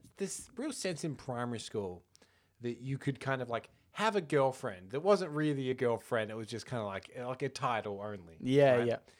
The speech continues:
Speaker 1: And my friend was dating a girl, and her best friend, right?
Speaker 2: Mm-hmm.
Speaker 1: My friend's like, "Why don't you date her best friend?"
Speaker 2: <laughs> Yeah,
Speaker 1: And
Speaker 2: yeah.
Speaker 1: I wasn't into this girl at all.
Speaker 2: Yeah, yeah.
Speaker 1: Right?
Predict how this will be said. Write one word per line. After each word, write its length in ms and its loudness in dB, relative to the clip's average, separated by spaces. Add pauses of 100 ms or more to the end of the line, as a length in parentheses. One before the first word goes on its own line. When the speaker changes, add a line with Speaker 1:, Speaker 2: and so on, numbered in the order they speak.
(200)
Speaker 1:
And 140 -4
my 140 2
friend 360 0
was 140 0
dating 320 0
a 80 -10
girl, 320 -16 (500)
and 140 -10
her 160 2
best 480 2
friend, 420 -20 (220)
right? 260 -10 (240)
Speaker 2:
Mm-hmm. 220 -2 (240)
Speaker 1:
My 80 -10
friend's 240 -8
like, 180 -4
"Why 160 -6
don't 140 -8
you 100 -10
date 380 -6
her 140 -6
best 360 -6
friend?" 240 -18 (100)
Speaker 2:
<laughs> 140 -2
Yeah, 200 6
Speaker 1:
And 200 8
Speaker 2:
yeah. 100 8
Speaker 1:
I 40 10
wasn't 320 4
into 180 0
this 220 -4
girl 320 0
at 160 -4
all. 240 -12
Speaker 2:
Yeah, 260 4
yeah. 220 2
Speaker 1:
Right? 160 -2